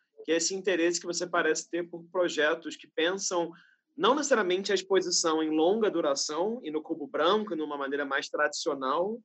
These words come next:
digamos assim, mas que pensa essa experiência de ver junto uma coisa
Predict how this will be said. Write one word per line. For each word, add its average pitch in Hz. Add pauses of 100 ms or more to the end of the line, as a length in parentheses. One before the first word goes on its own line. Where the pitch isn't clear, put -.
digamos 127
assim, 156 (400)
mas 180
que -
pensa 220
essa 180
experiência 196
de 180
ver 190
junto 202
uma 180
coisa 185